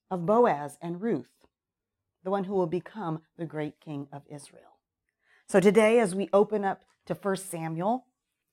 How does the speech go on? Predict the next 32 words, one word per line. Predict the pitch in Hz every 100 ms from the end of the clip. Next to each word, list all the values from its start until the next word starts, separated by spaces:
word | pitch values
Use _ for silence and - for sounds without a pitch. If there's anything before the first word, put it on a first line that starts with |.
| _ _ -
we | 247
find | 254 240 226 220 - _ -
a | 233
barren | 175 214 214 254 277 190
woman | 165 135 147 214 - _
named | 170 165 180 _
Hannah, | 262 180 131 - _ _ _ _ -
and | 175
she | - 196
has | 233 254
come | - 196 160
to | 165
the | 175
house | 160 175 180
of | 196
the | 196
Lord | 165 156
at | 160 -
Shiloh, | 160 147 131 143 _ _
and | - 165
she | 170
is | 160
pouring | - - 220 226 220 202
out | 151 139 - -
her | 180
broken-hearted, | 139 170 196 226 285 269 - 190 190 185 165 _ 151
desperate | 139 185 - - 202 -
prayer | 170 160
to | 170
the | 151
Lord, | 147 143 139 _ _
promising | 254 254 185 - - -